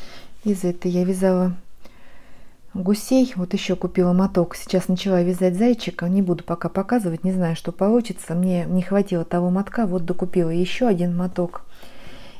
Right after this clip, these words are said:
И вот такой маленький Alize Soft, Softy Baby. Хочу связать Пикачу. <laughs> Не знаю, что мне в голову взбрело, но вот буду вязать Пикачу.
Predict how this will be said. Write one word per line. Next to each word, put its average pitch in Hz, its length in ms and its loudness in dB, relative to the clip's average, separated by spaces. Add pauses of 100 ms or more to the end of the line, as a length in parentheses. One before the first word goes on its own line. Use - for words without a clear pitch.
И 214 100 0
вот 202 180 0
такой 202 300 2
маленький 170 580 0
Alize 175 460 4
Soft, - 440 -4 (580)
Softy - 440 -2
Baby. 180 440 2 (420)
Хочу 196 300 0
связать 208 360 2
Пикачу. 196 600 0 (240)
<laughs> - 240 -6
Не 247 120 12
знаю, 220 340 10 (340)
что - 180 2
мне 220 180 8
в 214 60 6
голову 226 340 6
взбрело, 202 480 4
но 220 200 6
вот 220 100 2
буду 208 280 2
вязать 196 300 0
Пикачу. 202 580 -2